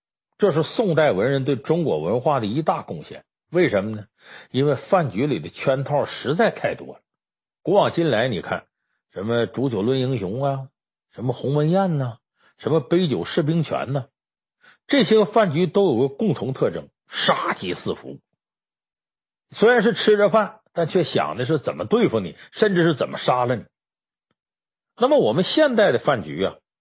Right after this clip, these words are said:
没这么凶险，但是因为数量太多了，质量也不一样，有些饭局啊，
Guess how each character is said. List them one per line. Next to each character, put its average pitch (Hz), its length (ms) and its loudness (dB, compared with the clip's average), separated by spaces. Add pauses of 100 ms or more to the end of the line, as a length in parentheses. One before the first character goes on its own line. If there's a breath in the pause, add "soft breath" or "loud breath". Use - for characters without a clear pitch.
没 123 140 0
这 175 100 0
么 151 80 0
凶 113 220 -4
险， 90 180 -6 (800 soft breath)
但 247 180 6
是 175 100 2
因 226 140 4
为 233 80 4
数 247 260 0
量 202 220 4
太 214 320 2
多 80 320 -4
了， 76 160 -16 (360)
质 220 180 2
量 185 180 4
也 101 100 2
不 170 160 -2
一 147 140 0
样， 190 220 0 (640 soft breath)
有 120 260 2
些 220 160 4
饭 202 260 2
局 90 220 -2
啊， 95 140 -2